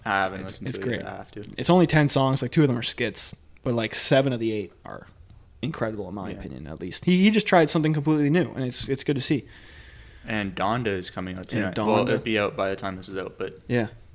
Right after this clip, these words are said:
Speaker 1: Kanye is
Speaker 2: I'm
Speaker 1: dropping.
Speaker 2: so excited for that.
Speaker 1: I'm very excited.
Speaker 2: What, so it's, like, half gospel, half
Speaker 1: I don't know. I read from people who have listened to it that it's, like, kinda like the gospel route that he took on his last album, but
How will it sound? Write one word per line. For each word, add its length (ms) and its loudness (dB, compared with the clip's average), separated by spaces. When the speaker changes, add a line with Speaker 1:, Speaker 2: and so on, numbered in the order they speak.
Speaker 1:
Kanye 340 -8
is 60 -6
Speaker 2:
I'm 100 2
Speaker 1:
dropping. 140 0
Speaker 2:
so 320 2
excited 280 -6
for 100 -10
that. 120 -6
Speaker 1:
I'm 100 -8
very 220 -6
excited. 200 -6
Speaker 2:
What, 400 2
so 140 2
it's, 120 0
like, 140 0
half 360 -2
gospel, 500 0
half 540 -4
Speaker 1:
I 120 2
don't 140 4
know. 220 4
I 120 2
read 580 6
from 260 -4
people 240 -6
who 140 0
have 120 0
listened 300 -2
to 160 2
it 80 2
that 160 0
it's, 140 -4
like, 240 -4
kinda 400 2
like 320 0
the 120 0
gospel 480 4
route 280 2
that 100 0
he 80 -2
took 240 -6
on 80 -2
his 140 -6
last 320 0
album, 320 0
but 240 -2